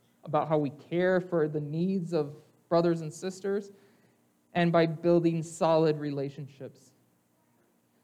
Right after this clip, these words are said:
It's the follow-through that is the most tiring of all of this. Everything hinges upon whether or not we follow through with all the work we've done thus far. We could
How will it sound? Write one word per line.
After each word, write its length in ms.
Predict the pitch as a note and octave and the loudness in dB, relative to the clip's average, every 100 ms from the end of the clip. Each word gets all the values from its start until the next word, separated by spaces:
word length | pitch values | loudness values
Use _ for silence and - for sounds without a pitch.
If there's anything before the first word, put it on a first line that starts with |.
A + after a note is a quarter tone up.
| _ _ _ _ _ _ _ _ - | _ _ _ _ _ _ _ _ -2
It's 180 | E3+ | -2
the 120 | F3 E3+ | 0 -6
follow-through 840 | - F3+ F#3+ G3 E3 - E3 D3+ | -4 -2 0 -2 -4 -6 -10 -6
that 180 | D3 C#3+ | -4 -4
is 120 | C#3+ | -6
the 120 | D#3+ | -6
most 760 | D3+ D3 D#3 E3 E3 E3+ - _ _ _ _ _ _ _ _ | -6 -4 0 0 0 -4 -20 _ _ _ _ _ _ _ _
tiring 680 | - F3+ D#3+ C3+ B2+ B2 C#3 - _ _ | 0 4 4 0 -4 -10 -16 -20 _ _
of 160 | - C#3+ | -4 0
all 200 | C#3+ C3+ | 2 0
of 120 | B2 | -2
this. 400 | B2 A#2+ - - _ _ _ _ _ _ _ - | -6 -10 -16 -20 _ _ _ _ _ _ _ -6
Everything 500 | G#3 A3 G#3 G#3+ F#3+ | 0 2 2 0 0
hinges 360 | F#3+ F#3+ F3 | 0 0 -2
upon 340 | E3 D#3+ F3 D#3 | -2 -4 -4 -2
whether 220 | E3 E3+ | -2 0
or 40 | |
not 200 | E3+ E3 | 0 -2
we 160 | D#3+ D3+ - - | -4 -6 -8 -4
follow 300 | D#3 F3 E3+ | -2 0 -2
through 280 | E3+ E3 D#3+ | -4 -6 -4
with 180 | D3+ | -4
all 240 | D#3 D3+ D#3 | -6 -4 -4
the 80 | D#3 | -6
work 240 | D3 C#3+ - | -8 -10 -10
we've 160 | C#3 | -10
done 220 | C#3+ C#3 | -8 -8
thus 200 | C3+ C3+ - | -10 -12 -14
far. 260 | C3+ C3 C3 _ _ _ _ _ _ _ _ _ _ - | -14 -14 -14 _ _ _ _ _ _ _ _ _ _ -6
We 100 | D3 | -4
could 260 | F3 C#3+ | -2 -4